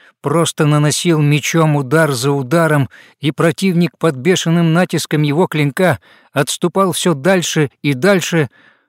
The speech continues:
пока не уперся спиной в стену сарая, который Райан и пригвоздил его ударом в сердце. Обтерев меч о куртку убитого, он бросил его в ножны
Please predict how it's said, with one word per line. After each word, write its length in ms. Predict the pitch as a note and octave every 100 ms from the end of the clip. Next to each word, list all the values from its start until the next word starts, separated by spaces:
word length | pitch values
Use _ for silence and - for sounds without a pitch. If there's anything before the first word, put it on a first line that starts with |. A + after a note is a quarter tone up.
| _ -
пока 280 | D3+ G3
не 140 | F#3+ F#3+
уперся 500 | F#3+ G3 F3 - E3
спиной 460 | - D#3+ D#3+ D#3+
в 80 | C#3+
стену 420 | - - D#3+ D3
сарая, 600 | B2+ D3 C#3 F3+ E3+ E3 - _ _ _
который 480 | F#3 F#3+ G#3+ F#3+ F3
Райан 360 | F3+ F3+ F3
и 180 | F#3+ E3+
пригвоздил 720 | - D#3 C#3 D3 B2+ C#3 F3+
его 400 | E3 D3+ C#3+ C3+ -
ударом 600 | - D3 C#3+ C#3 B2+ B2
в 60 | A#2
сердце. 600 | - C3 - - D#2+ - _ _ _ _ _ _ _ _ _ _ -
Обтерев 640 | B2+ - D3+ D3+ C#3 C3
меч 380 | C#3+ D#3 C3+ -
о 140 | C#3 B2
куртку 460 | - C#3 - C3+
убитого, 640 | B2+ B2+ G3 D#3 D3 A2 - _ _ _ -
он 240 | F#3+ E3
бросил 420 | F3+ G3 - E3+
его 320 | D#3+ D#3 D#3+
в 80 | C#3
ножны 480 | F#3 G3+ D#3+ F3